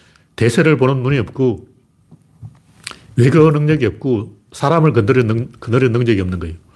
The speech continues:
그러니까 팀플레이가 안 된다는 거죠. 자기 혼자 잘났어. 왜 그러냐? 예를 들면 책을 속이려면 자기 편도 속여야 돼요. 배수진을 치려면 일단 자기 편을 먼저 속여야 돼. 자기 편한테 다 정보를 알려주면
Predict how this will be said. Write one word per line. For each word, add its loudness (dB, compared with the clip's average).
그러니까 -4
팀플레이가 4
안 0
된다는 -4
거죠. -10
자기 0
혼자 0
잘났어. -6
왜 0
그러냐? 2
예를 -2
들면 -2
책을 2
속이려면 2
자기 0
편도 0
속여야 -2
돼요. -8
배수진을 2
치려면 0
일단 -4
자기 0
편을 4
먼저 2
속여야 2
돼. -6
자기 0
편한테 0
다 -2
정보를 0
알려주면 -2